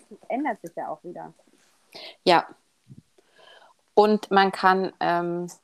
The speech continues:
Speaker 2: man kann's einfach nicht erzwingen. Also wenn man an
Speaker 1: Nein.
Speaker 2: Gras zieht, wächst es auch nicht schneller. Es ist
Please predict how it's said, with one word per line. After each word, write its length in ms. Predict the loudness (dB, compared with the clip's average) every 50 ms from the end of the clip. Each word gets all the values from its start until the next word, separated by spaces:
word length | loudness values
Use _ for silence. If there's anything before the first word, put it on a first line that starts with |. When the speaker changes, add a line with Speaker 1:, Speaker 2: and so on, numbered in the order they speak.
| _ -10
Speaker 2:
man 120 | -10 -8
kann's 240 | -6 -6 -8 -8 -8
einfach 240 | -8 -10 -10 -8 -8
nicht 220 | -8 -8 -6 -6
erzwingen. 440 | -8 -8 -8 -8 -6 -6 -4 -4 -4 -4
Also 140 | -2 0 0
wenn 100 | 2 2
man 160 | 4 2 2
an 140 | 2 0 -2
Speaker 1:
Nein. 120 | -2 -2 2
Speaker 2:
Gras 360 | 4 4 4 4 2 -2 _
zieht, 320 | -18 -14 -10 -10 -10 -8 -8
wächst 220 | -12 -12 -12 -14
es 60 | -12 -12
auch 80 | -10 -10
nicht 240 | -10 -10 -10 -10
schneller. 300 | -12 -10 -10 -8 -6 -4 -2 -2 -2 -4 -4 -4
Es 120 | -4 -4 -6
ist 60 | -6